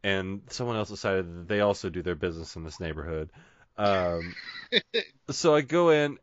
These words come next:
Speaker 1: and, like, as I'm
Speaker 2: Uh.
Speaker 1: walking in, I see this, this homeless pair, and,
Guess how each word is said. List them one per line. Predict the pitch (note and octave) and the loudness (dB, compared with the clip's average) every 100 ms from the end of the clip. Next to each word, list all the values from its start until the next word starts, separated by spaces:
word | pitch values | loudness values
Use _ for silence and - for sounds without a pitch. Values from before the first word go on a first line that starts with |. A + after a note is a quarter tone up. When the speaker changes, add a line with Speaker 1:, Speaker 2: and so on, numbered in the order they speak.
| - | -2
Speaker 1:
and, | C3 C3 | 0 2
like, | B2 A#2+ - | 0 0 0
as | D3+ E3+ | 0 2
I'm | D#3 | 0
Speaker 2:
Uh. | C3 | 4
Speaker 1:
walking | B2 B2+ B2 | 4 4 0
in, | G#2+ G#2+ | -2 -2
I | F2+ A#2 | 0 0
see | B2+ - C3 B2 | 0 -4 -4 -4
this, | A2 G#2+ - - | -6 -10 -12 -12
this | G#2 G#2+ - _ _ _ _ _ _ _ _ | -8 -6 -8 _ _ _ _ _ _ _ _
homeless | - B2 A#2 B2 - | -4 -2 0 -2 -6
pair, | - F#2+ D#2+ D#2+ - _ _ _ _ _ _ _ _ _ | -2 0 0 -2 -8 _ _ _ _ _ _ _ _ _
and, | A#2 A#2 A2+ A2+ G#2+ G#2 | 2 4 4 2 0 -4